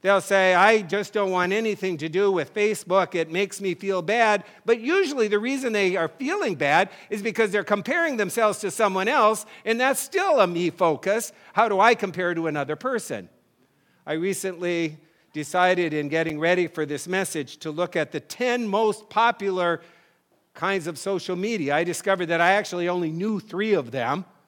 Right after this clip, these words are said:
The rest of them were terms that I don't even know what they were talking about. But I did discover something about all of them. Everyone is all about the likes.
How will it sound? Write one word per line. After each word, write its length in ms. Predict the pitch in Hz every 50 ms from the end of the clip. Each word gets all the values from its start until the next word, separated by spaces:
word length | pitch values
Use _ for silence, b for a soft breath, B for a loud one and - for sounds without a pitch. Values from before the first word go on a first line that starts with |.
| _ _ _ _ _ _ _ -
The 40 | 147
rest 220 | 170 190 180 -
of 60 | 170 160
them 160 | 165 156 147
were 120 | 143 139
terms 420 | 135 - - 180 175 175 170 143 131
that 120 | 143 139
I 140 | 143 156 160
don't 200 | 165 165 160 160
even 220 | 156 151 143 139
know 140 | 131 143 165
what 220 | 165 156 139 -
they 100 | - 151
were 120 | 135 135 123
talking 480 | - - 196 202 202 190 - 156 143
about. 300 | 135 131 131 151 170 190 - B B B B
But 200 | - 247 277 294
I 120 | 277 269 254
did 280 | 214 285 320 330 285
discover 460 | 262 254 - - - 247 226 214 208
something 460 | 180 - - 233 226 180 - 208 196 180
about 240 | 160 165 160 151
all 260 | 156 185 262 254 208 156
of 140 | 139 120
them. 240 | 117 156 160 170 156 B B B B B B B B
Everyone 560 | 139 147 160 151 175 190 202 170 147 147 147
is 140 | 156 151 127
all 200 | 135 123 123 135
about 280 | 135 127 123 120 - -
the 80 | 156
likes. 480 | 156 147 123 104 101 - - - -